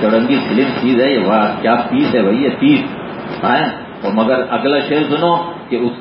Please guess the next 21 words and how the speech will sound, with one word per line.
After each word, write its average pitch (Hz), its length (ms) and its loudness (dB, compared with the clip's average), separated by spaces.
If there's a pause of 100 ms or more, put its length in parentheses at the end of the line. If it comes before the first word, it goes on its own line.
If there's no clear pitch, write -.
(120)
اس 127 220 -2
کو 135 80 0
دیکھے 113 480 2
گا 107 60 2
جس 98 280 -2
کی 104 80 -4 (100)
شامت 104 260 -4
ہے، - 440 -8 (240)
جس 104 220 0
کو 127 140 2
اپنی 143 140 -2
شامت 123 460 0
لینی 131 280 2
ہو، 104 120 0 (280)
جس 123 200 0
کو 143 80 0
اپنا 135 220 0
ایمان 127 420 2
برباد 107 280 2 (120)
کرنا 113 220 -2
ہو، 98 160 0